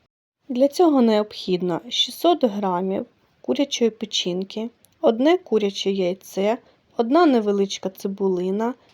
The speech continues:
дрібка солі, двісті мілілітрів молока, сто п'ятдесят грам борошна. Всі грамовки будуть вказані під відео в описі.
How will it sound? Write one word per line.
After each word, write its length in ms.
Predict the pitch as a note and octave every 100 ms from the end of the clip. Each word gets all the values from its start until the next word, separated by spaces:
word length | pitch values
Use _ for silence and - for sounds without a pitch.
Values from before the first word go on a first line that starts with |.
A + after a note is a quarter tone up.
| _
дрібка 540 | - A3+ D#4+ E4+ - G3
солі, 600 | - - F#3 F#3 G#3 A#3+ - _ _ -
двісті 460 | A3 C#4+ F4 -
мілілітрів 720 | A3+ A3+ G#3+ G#3 G3 F#3+ - F#3+
молока, 680 | G3 F#3 F3+ - G3 A3 E4 - _
сто 300 | - - C#4+
п'ятдесят 720 | D4 G3+ F#3+ F#3+ - G3 C4
грам 440 | A3+ G3 F#3 G3 B3 _ _
борошна. 760 | G3+ F3+ E3+ F3 - - F3+ G3 _ - _ _ _ _ _ _ _ _ _ _ _
Всі 300 | - - A#3
грамовки 640 | G#3+ G#3 G#3 G#3 E4 -
будуть 340 | G#3 G3 G3 -
вказані 600 | - F#3 F#3 F#3+ F#3+ F#3+
під 220 | F#3+ F#3
відео 420 | F#3 B3 B3+ D4
в 100 | C#4+ -
описі. 600 | A3+ G3+ - - - -